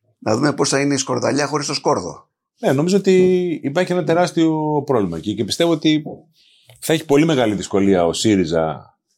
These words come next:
Speaker 2: να φύγει από τον κύριο, ε, Τσίπρα. Απ' την άλλη, το μόνο που βλέπω εγώ σαν πιθανή λύση είναι εάν ξαναβγεί αρχηγός,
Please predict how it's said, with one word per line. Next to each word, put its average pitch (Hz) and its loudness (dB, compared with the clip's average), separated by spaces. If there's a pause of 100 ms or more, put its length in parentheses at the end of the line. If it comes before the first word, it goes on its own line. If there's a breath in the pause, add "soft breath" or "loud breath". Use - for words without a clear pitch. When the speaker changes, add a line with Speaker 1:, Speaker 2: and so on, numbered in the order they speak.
(140)
Speaker 2:
να 98 -4
φύγει 127 2
από 101 0
τον 85 -6
κύριο, 73 -4 (180)
ε, 65 -16
Τσίπρα. 185 -2 (720)
Απ' - -10
την 131 -4
άλλη, 170 2
το 135 0
μόνο 160 2
που 107 -6
βλέπω 107 0
εγώ 101 2
σαν 98 -2
πιθανή 92 -4
λύση 196 0
είναι 180 -4
εάν 143 -2
ξαναβγεί 110 0
αρχηγός, 123 -2